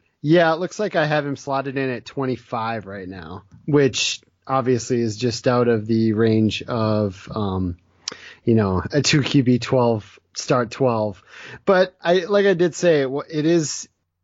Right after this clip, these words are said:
it is sneaky, and it depends on, you know, who has him and what their quarterback situation is. But the Vikings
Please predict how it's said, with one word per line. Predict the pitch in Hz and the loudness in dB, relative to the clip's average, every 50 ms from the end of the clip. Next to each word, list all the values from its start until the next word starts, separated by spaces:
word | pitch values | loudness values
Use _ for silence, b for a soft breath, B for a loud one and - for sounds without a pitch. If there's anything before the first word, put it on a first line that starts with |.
| _ _ _ _ _ _ | _ _ _ _ _ _
it | - 165 | 0 2
is | 180 185 180 160 - | 4 4 4 2 0
sneaky, | - - 151 147 139 131 - 139 139 139 143 139 | -2 0 2 2 2 0 0 -2 -2 0 -2 -2
and | 135 135 127 127 123 120 113 | -2 -2 0 0 0 0 0
it | 120 - 147 147 127 | -2 0 0 0 0
depends | 123 127 - 143 147 143 135 113 | -2 -2 -2 0 0 2 2 2
on, | 135 135 131 127 123 113 _ | 0 0 0 -2 -4 -8 _
you | - 139 | -6 -4
know, | 131 120 113 110 92 B B B B B B B | -2 -2 -4 -6 -8 B B B B B B B
who | - 175 160 | 2 4 4
has | 147 147 143 139 135 127 | 4 4 4 2 2 2
him | 143 139 131 | 2 0 0
and | 131 131 | 0 0
what | 131 127 | 0 0
their | 131 127 | 0 -2
quarterback | 123 - 131 123 120 123 123 120 | -2 -2 -2 -2 0 -2 -2 -2
situation | - - 131 - 123 117 113 - - 123 | -2 -6 -6 -2 -2 -2 -2 -2 -2 -2
is. | 117 117 117 107 - | 0 0 -2 -2 0
But | - 135 131 127 B B B B B B | 0 0 0 0 B B B B B B
the | - 147 | -2 2
Vikings | 139 170 175 - 190 190 180 175 170 143 - - - | 2 2 2 4 4 4 4 4 4 2 -2 -6 -14